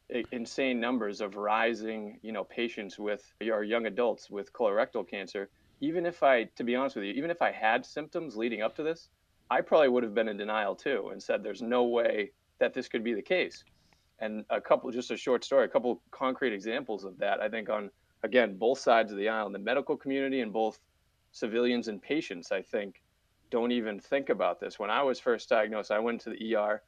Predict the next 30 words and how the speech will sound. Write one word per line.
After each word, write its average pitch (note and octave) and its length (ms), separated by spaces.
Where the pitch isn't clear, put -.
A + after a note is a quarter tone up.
I A2 100
was A#2 180
a G#2 80
split - 360
second C3 280
away A2+ 260
from A2 180
being G#2 240
discharged G2+ 760
and G#2+ 160
handed A2 340
some G#2 400
anti-constipation A#2+ 1300
medication G2 640
'cause G#2 180
they A#2+ 160
were A#2+ 160
also A2 340
in G2 80
denial, G2 240
saying, G#2 240
"There's G#2 160
no B2 220
way A#2 240
that G2+ 160
this G#2 160
can G#2 100
be G2+ 140
the F2+ 80
case." A2+ 420